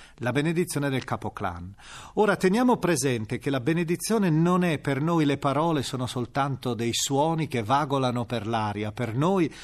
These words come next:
eh, quando andiamo da un notaio per un, per un atto giuridico, vogliamo lo scritto, il testo scritto. Per l'orientale è il contrario, il testo scritto è marginale.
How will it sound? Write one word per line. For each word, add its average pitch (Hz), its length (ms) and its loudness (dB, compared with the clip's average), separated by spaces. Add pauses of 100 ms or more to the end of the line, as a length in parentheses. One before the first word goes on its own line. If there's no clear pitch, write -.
(360)
eh, 123 380 -2
quando 131 300 2
andiamo 139 400 2
da 127 120 2
un 135 200 4
notaio 143 600 2
per 127 200 0
un, 120 580 0
per 117 140 -2
un 127 160 0
atto 151 460 0
giuridico, 170 760 2
vogliamo 143 840 2
lo 143 160 2
scritto, - 560 0
il 92 180 -8
testo 165 360 -2
scritto. 107 400 -8
Per 220 180 0
l'orientale 190 560 2
è - 20 2
il 123 80 0
contrario, 101 640 -6
il 104 100 -8
testo - 300 -2
scritto 135 360 -4
è 113 40 -2
marginale. 98 560 -6